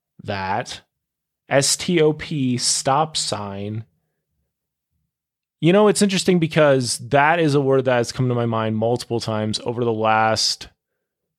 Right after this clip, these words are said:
little bit. Stop. Which, which is interesting 'cause it's like, okay, well, stop what? There's a lot of things, of course, that, that we can stop.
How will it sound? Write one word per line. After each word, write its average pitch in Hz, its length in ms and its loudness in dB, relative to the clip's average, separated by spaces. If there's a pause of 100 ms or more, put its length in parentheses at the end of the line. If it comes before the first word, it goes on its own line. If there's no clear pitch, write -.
(140)
little 110 240 -2
bit. 98 440 -4
Stop. - 460 -8 (180)
Which, - 320 2
which 156 200 0
is 135 160 2
interesting 143 460 2
'cause - 100 -4
it's 123 140 0
like, 123 160 2
okay, 120 340 2 (340)
well, 131 80 0
stop 120 300 2
what? 120 340 0 (2750)
There's 160 160 2
a 151 60 2
lot 135 180 4
of - 60 -6
things, 101 300 -6
of 101 120 -12
course, 101 360 -6
that, 95 280 -10 (460)
that 98 160 -2
we 95 120 -4
can 98 140 -6
stop. 95 480 -6